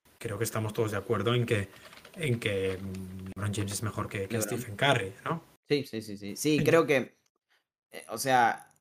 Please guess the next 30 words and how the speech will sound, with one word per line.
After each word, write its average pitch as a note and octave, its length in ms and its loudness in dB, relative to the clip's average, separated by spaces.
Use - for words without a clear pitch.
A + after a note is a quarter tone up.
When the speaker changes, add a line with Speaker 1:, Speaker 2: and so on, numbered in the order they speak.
Speaker 2:
eh, G#2+ 340 -16
lo, C3+ 220 2
es C#3+ 120 2
verdad D#3 200 8
que D#3+ 80 8
lo D3 80 8
podés C#3+ 220 6
agarrar D3+ 280 10
de D3 120 6
dos C#3+ 180 6
formas. B2+ 380 6
Yo E3 320 8
lo, B2 560 4
lo, A2 920 2
lo A2+ 120 -2
en-, A2+ 400 -4
lo A#2+ 80 -4
entendí A#2+ 400 2
de D#3 100 8
la C#3+ 120 8
manera C#3 640 6
de, G#2+ 560 0
de A2+ 180 0
pensarlo C#3+ 800 6
en A#2+ 260 -2
su A#2+ 160 -4
impacto. A#2 880 4
Es A#2 120 -2
decir, A#2 380 -2
quizás F#3+ 640 4